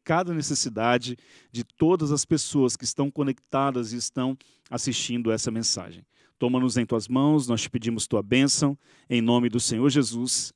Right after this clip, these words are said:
Amém. Bom, como eu falei pra vocês, o tema de hoje é a maior logomarca da história.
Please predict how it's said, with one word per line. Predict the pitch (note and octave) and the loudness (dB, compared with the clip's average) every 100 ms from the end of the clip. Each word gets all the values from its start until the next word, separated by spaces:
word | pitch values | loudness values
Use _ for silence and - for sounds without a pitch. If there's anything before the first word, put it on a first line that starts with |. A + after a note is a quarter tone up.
| _ | _
Amém. | B2 F#2+ A2 F2 - _ - - - | -4 -2 -2 -4 -10 _ -20 -20 -4
Bom, | D#3+ D3 F#2 | 2 2 2
como | D3+ | -2
eu | D#3 | 0
falei | D#3 C#3+ | 2 2
pra | C#3 | 4
vocês, | D3 - F3+ D#3+ | 2 4 4 4
o | |
tema | D3+ D#3+ D#3 | 2 2 2
de | B2 C3 | 2 4
hoje | E3 B2+ | 4 4
é | C#3 F3 - _ _ _ | 2 0 -6 _ _ _
a | - C3 | -2 0
maior | C3 C#3 E3 - | 2 4 2 2
logomarca | D3+ C#3+ A#2 A#2 C#3 A#2 C3+ | 0 0 -2 -2 -2 -4 -8
da | A#2 | -4
história. | C3 - - - C#3+ A2+ F#2 | -4 -4 -6 -2 0 0 -4